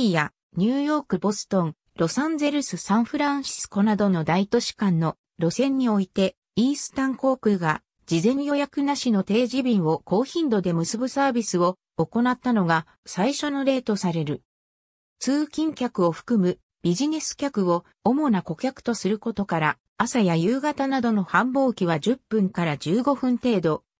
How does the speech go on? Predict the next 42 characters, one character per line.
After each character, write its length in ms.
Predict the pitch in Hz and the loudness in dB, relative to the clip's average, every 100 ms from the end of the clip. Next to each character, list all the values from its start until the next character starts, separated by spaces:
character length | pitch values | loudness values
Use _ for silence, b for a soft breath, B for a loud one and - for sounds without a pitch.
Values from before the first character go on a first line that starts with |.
| _ | _
深 260 | - 302 | -4 0
夜 140 | 294 226 | 0 2
で 100 | 214 | 2
も 140 | 180 | 2
一 240 | 160 - 240 | -2 -4 -4
時 160 | 269 | -4
間 240 | - 269 262 | -4 -4 -4
程 240 | 302 294 | -2 0
度 120 | 226 | 2
の 120 | 185 | 0
高 240 | 170 208 240 | 2 0 0
頻 280 | - 320 277 | -2 -4 0
度 140 | 208 | 0
で 80 | 165 | 0
ほ 220 | - 240 | 0 0
ぼ 100 | 226 | 2
二 180 | 208 277 | 2 2
十 240 | 233 185 | 0 2
四 140 | 165 165 | 2 0
時 160 | 208 | -2
間 300 | - 165 151 - _ - | -2 -2 -4 -8 _ 0
運 180 | 202 | 0
行 260 | 277 269 269 | 0 0 0
さ 160 | 254 226 | 0 0
れ 120 | 220 | 0
て 120 | 214 | 0
お 120 | 196 | 0
り、 180 | 156 - b b _ | 0 -4 b b _
シ 140 | - | -2
ャ 40 | 185 | 0
ト 140 | 277 | 2
ル 100 | 311 | 2
バ 120 | 302 | -2
ス 120 | 302 | 0
の 140 | 220 175 | 0 0
空 220 | - 233 | 0 0
路 140 | 254 | 2
版 220 | 240 233 226 | 2 0 0
と 120 | 180 | 0
言 140 | 175 | 2
え 100 | 165 | 0
る。 200 | 147 - | -2 -6